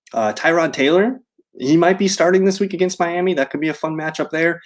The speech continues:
And then Ryan Fitzpatrick, he's expected to return in the coming weeks. If you have the, the I R space to stash him, he's worth a look there. Uh, but for P P R purp-, or for <clears throat> Superflex purposes,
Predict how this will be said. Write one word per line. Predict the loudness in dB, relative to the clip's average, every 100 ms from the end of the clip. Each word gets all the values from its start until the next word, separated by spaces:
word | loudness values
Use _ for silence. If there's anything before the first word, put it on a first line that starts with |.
| -20 -4
And | 0
then | 2
Ryan | 4 2 0
Fitzpatrick, | -2 0 0 2 0 -4
he's | -4 -4 -2
expected | -4 -2 -2 0 0
to | 2
return | 0 0 4 4 4 0 -14 -20 _
in | 0 0
the |
coming | 0 2 4 4
weeks. | 2 2 -6 -6
If | -8 -6
you | -6
have | -4 -4
the, | -4
the | -4 -2
I | 0 2
R | 2 0
space | -2 -4 -4 -6
to | -8
stash | -6 -6 -4
him, | -6
he's | -4 -4 0
worth | 0 0
a | -4
look | -2 -2 -2
there. | 0 0 -2 -6 -20 _
Uh, | -2 0
but | 0 -4
for | -6
P | -4 -4
P | -2 2
R | 2 2
purp-, | 0 -2 -2
or | -6
for | -2 0 0 -2 -12 _
<clears throat> | _ -2
Superflex | 0 4 6 4 0 -6 -10 -4 2 2 2 0 0
purposes, | 0 0 -2 0 -2 -4